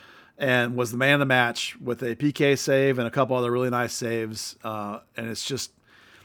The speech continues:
what a luxury this club has that they have him and Carrera, like, a year, two years apart. The kid's gonna be going to Duke this fall unless something different happens. Uh, and I'm,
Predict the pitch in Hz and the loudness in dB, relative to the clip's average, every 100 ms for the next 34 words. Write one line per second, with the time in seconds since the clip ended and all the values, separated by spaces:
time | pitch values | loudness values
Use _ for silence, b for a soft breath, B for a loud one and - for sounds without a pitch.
0 | b b 127 143 135 135 123 131 127 127 | b b 2 4 6 4 4 4 4 4
1 | 123 - 131 117 113 117 123 117 117 113 | 0 0 2 2 2 0 0 -2 -4 -2
2 | 113 110 - - 123 120 110 117 117 120 | -2 -2 -6 -6 -4 -4 -4 -2 0 0
3 | 117 120 113 - 113 113 120 127 - 131 | -2 -4 -6 -6 -8 -2 0 -2 0 2
4 | 123 120 113 113 123 131 B B B B | 2 0 -4 0 2 0 B B B B
5 | B - - 135 120 110 127 120 120 117 | B -10 2 2 2 -2 -2 0 -2 0
6 | 123 123 117 123 131 135 120 - 123 127 | 0 0 -2 0 0 0 -2 -2 0 2
7 | 131 123 110 117 110 123 117 113 123 127 | 2 0 -4 -6 -4 -6 -6 -4 -4 -2
8 | 120 123 139 139 113 113 - 110 104 107 | 0 -2 0 -4 -4 -10 -14 -12 -10 -12
9 | - 107 104 110 - 113 110 | -10 -10 -8 -8 -6 -4 -4